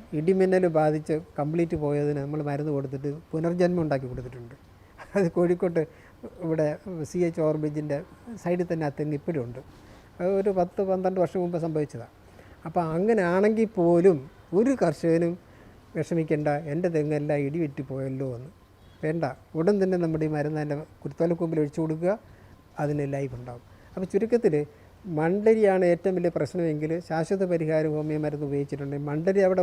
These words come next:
ഉണ്ടാവില്ല. ഇനി അത് വേറെ, വേറെ പ്രശ്നമുണ്ട്, ഇത്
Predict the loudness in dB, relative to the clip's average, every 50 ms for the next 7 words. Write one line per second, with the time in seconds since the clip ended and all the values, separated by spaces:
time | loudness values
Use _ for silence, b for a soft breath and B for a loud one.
0 | 2 2 4 4 4 4 4 2 -2 -6 -8 -14 -20 -20 -20 -20 B B B B
1 | B B B B -2 2 4 4 4 6 6 6 4 6 4 4 4 4 4 4
2 | 4 4 4 4 2 2 -2 -2 -2 -4 -6 -6 -8 -12 -16 -20 -20 -20 -20 B
3 | B B B B B B B -6 -4 2 4 4